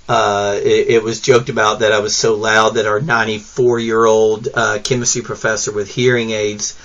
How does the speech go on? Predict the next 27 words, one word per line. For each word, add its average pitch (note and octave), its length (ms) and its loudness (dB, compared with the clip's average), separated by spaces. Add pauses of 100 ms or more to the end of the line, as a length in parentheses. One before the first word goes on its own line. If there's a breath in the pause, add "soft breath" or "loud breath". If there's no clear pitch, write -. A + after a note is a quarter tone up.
(180 loud breath)
has B2 240 -4
to C3+ 80 -8
come A2+ 360 -4
in A2+ 280 -2
to, A2 240 -4
from A#2 160 -10
another A2+ 320 -2
classroom, A2+ 580 -4
tell A2+ 200 -6
me A2 200 -8
to G#2+ 60 -10
keep - 300 -10
it G#2+ 100 -12
down A#2 500 -8 (340 loud breath)
because B2+ 320 -2
they D3 160 0
can't, A2 360 -10
his A#2+ 300 0
students A#2+ 240 -6
can't A#2+ 240 -8
hear A#2 260 -4
him A#2+ 500 0
through, - 800 -2 (280)
to, C3 220 -2
through C3 400 2
a G#2+ 60 2
wall. A2+ 480 -4